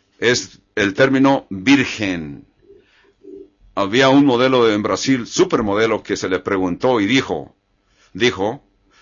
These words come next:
"Oh, en este día no hay nadie que sea virgen antes de casarse". Este, se escribió en este periódico, dijo, Cuando la iglesia hizo estas leyes, las mujeres se les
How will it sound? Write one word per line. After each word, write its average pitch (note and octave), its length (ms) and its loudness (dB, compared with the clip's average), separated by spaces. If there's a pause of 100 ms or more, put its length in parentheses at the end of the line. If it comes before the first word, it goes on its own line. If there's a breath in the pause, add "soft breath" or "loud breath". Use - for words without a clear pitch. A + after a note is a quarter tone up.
(140 soft breath)
"Oh, G2 160 -4
en F#2 80 -2
este C#3+ 260 0
día C3 460 2 (100)
no A#2+ 220 -2
hay D3 140 4
nadie C3 380 2
que G2+ 140 -4
sea B2 220 -2
virgen B2+ 600 -2
antes A#2 300 -2
de F#2 80 -6
casarse". F2+ 600 -8 (840 soft breath)
Este, G2 400 -4
se G2+ 140 -6
escribió G#2+ 420 -2
en D#3 80 2
este D3 360 -2
periódico, A#2+ 520 0
dijo, G2 240 -8
Cuando G#2+ 300 0
la G#2 100 0
iglesia B2 720 0 (280 soft breath)
hizo A#2+ 200 0
estas B2+ 300 -4
leyes, A#2+ 720 -2 (800 soft breath)
las F#2+ 180 -4
mujeres C#3 460 2
se A2 120 -2
les - 560 -6